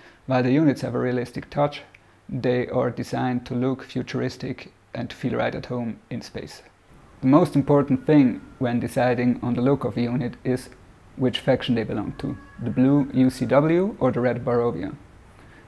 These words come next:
Next to the basic units, which can be used by both of the factions, each faction has their special units, which are designed to be the stars of the show. The design of the U C W units shows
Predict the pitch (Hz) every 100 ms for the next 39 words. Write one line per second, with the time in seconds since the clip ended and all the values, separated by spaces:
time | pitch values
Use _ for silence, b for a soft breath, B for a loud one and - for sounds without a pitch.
0 | - 151 - 143 120 143 143 - 143 147
1 | 110 - 120 - - 123 113 120 120 123
2 | - 120 107 117 117 135 139 127 - 120
3 | 123 - 151 156 - B B B - 156
4 | 147 - 139 139 - 110 - 117 110 -
5 | 117 113 - 127 120 117 113 117 - -
6 | - - B B 120 131 127 117 - 131
7 | 139 - 131 113 117 - 110 113 - -
8 | - - 117 - - - - - B -
9 | - 127 127 131 160 180 151 127 - 131
10 | 131 127 143 143 131 123 120 117 - -
11 | - 131 131 131